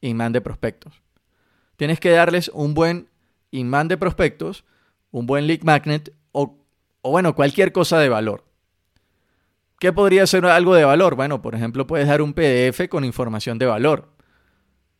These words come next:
Un P D F con información de valor puede ser un buen generador de prospectos. Los P D Fs, fíjate, son baratos de crear y son muy efectivos.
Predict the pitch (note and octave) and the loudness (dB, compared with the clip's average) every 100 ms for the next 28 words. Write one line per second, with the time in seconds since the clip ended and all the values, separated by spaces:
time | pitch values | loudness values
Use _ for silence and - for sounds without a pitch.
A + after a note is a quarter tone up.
0 | _ _ _ _ C#3+ A#2+ E3 C#3+ D3 D3+ | _ _ _ _ -8 2 4 4 2 -2
1 | E3+ C3+ B2 A#2+ A2+ C3+ D#3 B2+ C#3+ - | -4 -4 -4 -6 -4 -2 0 0 -2 -4
2 | C#3 B2 B2 C3+ C3+ C3 C#3+ D#3 C#3 A#2+ | -2 -2 -2 -4 -4 -4 -4 -2 -4 -4
3 | A2 G#2+ A2 A#2 G#2 - G#2 - F2+ - | -2 -2 -2 -4 -6 -10 -10 -14 -20 -20
4 | _ _ _ _ _ _ _ _ _ _ | _ _ _ _ _ _ _ _ _ _
5 | - C3+ D3 C#3 D3 D3+ G#3+ G#3 - _ | -8 -4 0 4 4 4 0 -2 -10 _
6 | _ _ _ - E3+ E3 B2 C#3 C3 C#3+ | _ _ _ -6 -2 -2 -4 -6 -2 2
7 | D#3 D#3 E3 D3 C#3+ A#2+ C3+ E3 E3 F3+ | 2 2 0 -2 -4 -2 2 2 2 -6
8 | _ _ _ _ _ _ _ _ B2+ - | _ _ _ _ _ _ _ _ -8 -4
9 | C#3+ D3 D3+ D3 F#3 E3 B2+ G2+ | -2 0 -2 -4 -2 -2 -2 -6